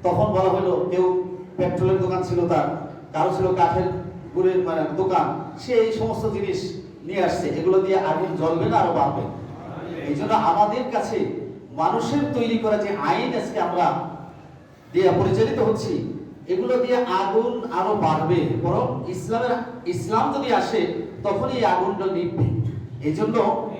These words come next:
যেহেতু কথা উঠছে, "We want justice", তা জাস্টিস পেতে হলে ইসলামের কাছে আসতে হবে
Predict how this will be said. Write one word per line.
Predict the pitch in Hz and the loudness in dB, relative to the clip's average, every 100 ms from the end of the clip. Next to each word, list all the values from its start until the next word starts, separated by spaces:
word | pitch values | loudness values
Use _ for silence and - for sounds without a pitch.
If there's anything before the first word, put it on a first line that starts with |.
| - - | -14 -4
যেহেতু | 196 240 | 0 2
কথা | 240 190 190 240 | 2 2 2 2
উঠছে, | 214 - - - - - 180 | 0 0 -2 -2 -6 -4 0
"We | |
want | - 233 | 2 2
justice", | 226 190 190 196 151 147 165 - - - - 180 | 0 -2 -2 -2 -4 -4 -6 -10 -12 -16 -8 -2
তা | 165 170 | -2 2
জাস্টিস | 208 - - 285 277 | 2 2 0 -2 0
পেতে | 240 240 | 2 2
হলে | 220 | 2
ইসলামের | 226 208 220 220 | 0 0 0 0
কাছে | 190 185 | -2 0
আসতে | 160 170 | 0 0
হবে | 160 - | 0 0